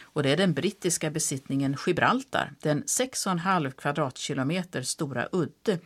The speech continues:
som sticker ut från sydligaste Spanien. Nationaldagen firas till åminnelse av den folkomröstning nittonhundrasextiosju,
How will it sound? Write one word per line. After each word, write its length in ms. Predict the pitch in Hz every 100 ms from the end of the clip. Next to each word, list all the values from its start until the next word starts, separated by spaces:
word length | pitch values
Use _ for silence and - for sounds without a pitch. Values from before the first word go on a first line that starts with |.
| - - -
som 280 | - 247
sticker 360 | 240 - 226 139
ut 280 | 165 147 -
från 280 | 151 117 135
sydligaste 720 | - 156 117 123 123 - -
Spanien. 580 | - 135 151 185 - - _ _ - - - - -
Nationaldagen 880 | 170 165 - 196 170 139 170 240 240
firas 420 | - 175 143 139
till 200 | - 175
åminnelse 800 | - 165 135 180 208 175 - 170
av 140 | 170
den 180 | 147 135
folkomröstning 1000 | - 233 160 - 139 147 240 - 170 156
nittonhundrasextiosju, 1200 | 165 170 151 139 131 135 185 - - 233 175 233